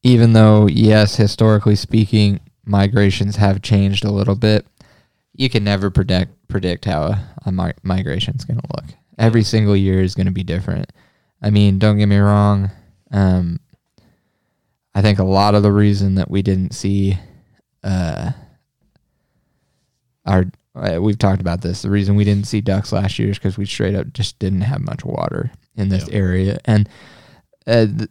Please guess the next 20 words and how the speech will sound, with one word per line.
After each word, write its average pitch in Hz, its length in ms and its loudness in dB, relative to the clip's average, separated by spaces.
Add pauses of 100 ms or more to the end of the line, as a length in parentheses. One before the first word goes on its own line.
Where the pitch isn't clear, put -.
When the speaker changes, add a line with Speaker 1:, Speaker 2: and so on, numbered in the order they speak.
Speaker 1:
on 110 180 4
the 98 120 2
east 113 220 2
side 110 180 4
of 104 40 2
the 101 120 2
state, 101 500 2 (320)
I 104 80 2
mean, 98 240 4
literally 107 580 6 (1000)
a 101 160 0
storm 110 440 4
that 95 140 0
came 104 280 0
through 101 380 2
in 98 120 2
late 101 220 2
September, 101 580 0
early 98 300 2
October, 101 640 2